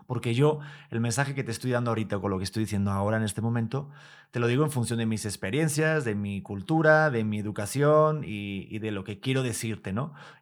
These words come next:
Y tú lo recibes, pues, en el función en el, en el estado en el que estás, eh, también, obviamente, pues, tu educación, tu lenguaje, un montón de cosas, ¿no? Entonces, es muy complicado, de repente,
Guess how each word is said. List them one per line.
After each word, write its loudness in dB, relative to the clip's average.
Y -2
tú 4
lo 6
recibes, -2
pues, -12
en 0
el 0
función -2
en 0
el, -4
en -10
el -4
estado 0
en 0
el -2
que -2
estás, -2
eh, 0
también, 0
obviamente, 0
pues, -8
tu -4
educación, 0
tu -6
lenguaje, -4
un -4
montón 0
de 2
cosas, -4
¿no? -4
Entonces, -4
es -4
muy 0
complicado, 0
de -2
repente, -2